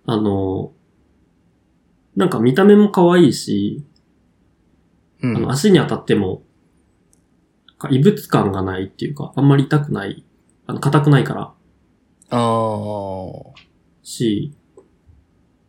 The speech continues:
Speaker 1: うん。すごくいいですね。あと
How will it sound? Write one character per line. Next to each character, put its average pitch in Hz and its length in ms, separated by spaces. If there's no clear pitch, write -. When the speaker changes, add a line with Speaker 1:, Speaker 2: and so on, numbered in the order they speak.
Speaker 1:
う 135 80
ん。 101 340
す - 120
ご 175 160
く 120 120
い 107 80
い 98 40
で - 120
す - 160
ね。 - 180
あ 151 60
と 101 1200